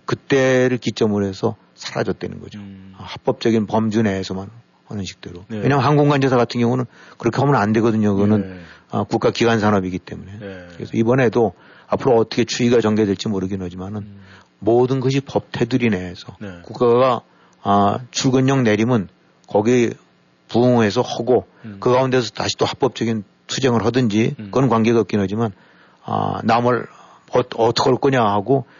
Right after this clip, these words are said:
Speaker 1: 이제까지 그 해왔던 행태들하는 거는 그거는 당연히 차단돼야겠죠.
Speaker 2: 네.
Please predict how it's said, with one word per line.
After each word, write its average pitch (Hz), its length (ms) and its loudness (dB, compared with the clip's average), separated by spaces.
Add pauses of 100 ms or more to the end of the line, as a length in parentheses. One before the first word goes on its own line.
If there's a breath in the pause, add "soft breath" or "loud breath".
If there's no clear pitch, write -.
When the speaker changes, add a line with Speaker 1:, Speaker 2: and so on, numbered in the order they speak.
(140 soft breath)
Speaker 1:
이제까지 117 680 2 (380 soft breath)
그 107 220 0
해왔던 131 420 0
행태들하는 107 560 -2
거는 110 180 -4 (320 soft breath)
그거는 104 280 0
당연히 101 420 -4
차단돼야겠죠. 107 880 -8
Speaker 2:
네. 90 360 -8